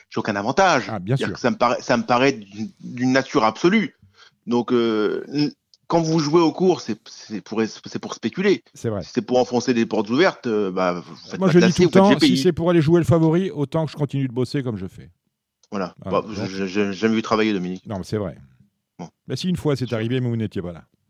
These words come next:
Speaker 1: Ouais, <laughs> voilà, ouais. C'est parce que je n'étais pas là, d'ailleurs. <laughs> Donc, euh, plus sérieusement,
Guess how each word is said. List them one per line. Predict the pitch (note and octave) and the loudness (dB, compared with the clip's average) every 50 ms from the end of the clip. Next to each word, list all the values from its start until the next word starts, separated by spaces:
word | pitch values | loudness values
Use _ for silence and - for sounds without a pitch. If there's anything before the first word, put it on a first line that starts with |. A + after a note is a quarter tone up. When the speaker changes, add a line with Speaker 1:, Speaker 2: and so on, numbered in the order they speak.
| _ _ _ | _ _ _
Speaker 1:
Ouais, | - - - | 0 0 2
<laughs> | - | 2
voilà, | F#3 E3+ - - B2 B2+ | 2 2 2 2 2 0
ouais. | B2 - C3 - B2 - - - E3+ G#3 | 0 0 -2 -4 -4 -4 -6 -6 -6 -4
C'est | - - D#3 D#3 | -2 0 2 2
parce | G3 F#3 F#3 | 2 2 2
que | D#3+ | 2
je | C#3 A#2 | 0 2
n'étais | B2 B2 | 2 2
pas | B2 A2+ | 2 4
là, | G#2+ G#2 | 2 2
d'ailleurs. | F#2+ G2 F#2 F#2+ - - F#2 _ - | 0 0 -2 -4 -4 -6 -8 _ -2
<laughs> | F#3 - - - - - - - - - - - _ _ _ _ _ _ _ - - - - - - - - - - - - - - | -2 0 0 -2 -4 -4 -6 -20 -20 -20 -20 -20 _ _ _ _ _ _ _ -20 -18 -18 -16 -14 -14 -14 -12 -12 -14 -14 -16 -16 -14
Donc, | - C3+ D3 G3+ A3 A3 G#3 G#3+ - - | -10 -4 0 2 2 2 0 -2 -2 0
euh, | E3+ F3 E3+ D#3+ D#3+ D#3+ D#3 D3 D3 C#3+ C#3+ C#3 C#3 C#3 C3+ C3 A#2+ - | 2 4 4 4 4 4 4 4 2 2 0 0 0 0 0 -2 -4 -6
plus | - E3+ F3+ F3 | -6 -6 -6 -2
sérieusement, | - D#3+ C#3 C#3 C3+ C3+ C3 A#2+ B2+ C#3+ D#3 D#3+ E3+ F#3 F#3+ F#3+ - | 0 0 2 2 2 2 0 0 0 0 2 2 2 2 2 -2 -4